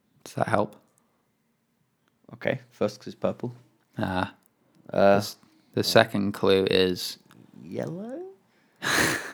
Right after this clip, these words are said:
Speaker 1: Uh, do you want me to just describe the color palette and you guess from the
Speaker 2: No,
Speaker 1: color palette?
Speaker 2: no, no, no, no.
Speaker 1: <laughs>
Speaker 2: Give me, well, you can give me whatever clues you want.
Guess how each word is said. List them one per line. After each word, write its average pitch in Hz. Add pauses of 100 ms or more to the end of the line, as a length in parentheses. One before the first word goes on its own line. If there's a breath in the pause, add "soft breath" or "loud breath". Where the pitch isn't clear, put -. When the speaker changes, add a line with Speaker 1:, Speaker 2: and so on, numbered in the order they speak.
(1200 loud breath)
Speaker 1:
Uh, 101
do 101
you -
want 117
me 120
to 110
just 110
describe 110
the -
color 98
palette 120 (280)
and 104
you 101
guess 98
from 113
the 104
Speaker 2:
No, 87
Speaker 1:
color 92
palette? 110
Speaker 2:
no, -
no, 71
no, - (100)
no. 220 (280)
Speaker 1:
<laughs> 214
Speaker 2:
Give 117
me, 113 (160)
well, 120
you 131
can 123
give 110
me 107
whatever 98
clues -
you -
want. -